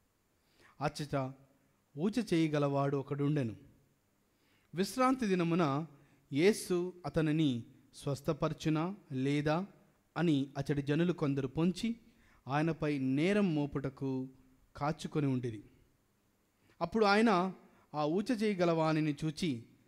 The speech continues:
"ఇచ్చటకు రమ్ము" అని వానిని పిలిచెను. అంతటా ఆయన జనులను చూచి, "విశ్రాంతి దినమున మేలు చేయుటయా,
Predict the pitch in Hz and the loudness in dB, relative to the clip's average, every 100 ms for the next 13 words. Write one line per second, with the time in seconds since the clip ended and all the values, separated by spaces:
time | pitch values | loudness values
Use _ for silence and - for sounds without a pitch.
0 | - 131 160 151 143 139 147 170 185 180 | -10 -6 -4 -4 -2 -2 0 0 -2 -4
1 | 135 131 131 131 147 123 123 123 120 127 | -4 -2 -2 -4 -6 -6 -4 -4 -6 -4
2 | 135 - 110 - _ _ _ _ _ _ | -6 -6 -10 -12 _ _ _ _ _ _
3 | _ _ _ - 160 180 180 180 185 170 | _ _ _ -8 -4 2 4 4 2 2
4 | 202 226 208 190 180 220 226 - _ _ | 4 4 2 0 -2 -4 -6 -10 _ _
5 | - 131 170 - 202 233 226 180 175 170 | -10 -4 -4 0 2 2 2 4 4 4
6 | 180 131 - 135 131 139 156 151 147 151 | 2 0 -6 -6 -2 0 -2 0 -2 0
7 | 156 226 | 0 -2